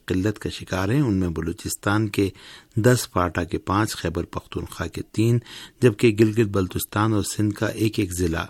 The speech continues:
شامل ہے۔ اخبار لکھتا ہے کہ اگر موجودہ صورتحال برقرار رہی تو خدشہ ہے کہ آئندہ دس بارہ سال میں ہمارا ملک دنیا کے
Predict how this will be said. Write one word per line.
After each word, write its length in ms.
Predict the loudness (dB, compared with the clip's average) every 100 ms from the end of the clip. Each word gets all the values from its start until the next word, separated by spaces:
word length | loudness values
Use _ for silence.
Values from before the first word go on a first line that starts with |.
| _
شامل 480 | -4 -2 -2 -2 -4 -4
ہے۔ 100 | -8 -10 -20 _ _ _ -20 -18 -18 -10 2
اخبار 280 | 6 8 8
لکھتا 280 | 8 6 6
ہے 120 | 6
کہ 100 | 6
اگر 180 | 6 4
موجودہ 500 | 2 2 0 0 0 0
صورتحال 720 | -2 0 0 -2 -2 0 0
برقرار 640 | 0 -4 -6 -4 -2 0 -2 -2
رہی 300 | 0 4 2 2 -16 -20 0
تو 120 | 2
خدشہ 340 | 2 2 8
ہے 200 | 8 8
کہ 160 | 4 2
آئندہ 360 | 2 2 2 0 2
دس 260 | 0 0 -4
بارہ 440 | 0 2 2 0 -2 -6 -6
سال 300 | 0 4 4
میں 180 | 4 2
ہمارا 380 | 0 -2 -2 -2
ملک 400 | 0 0 0 -2
دنیا 400 | -2 0 2 0
کے 220 | 2 2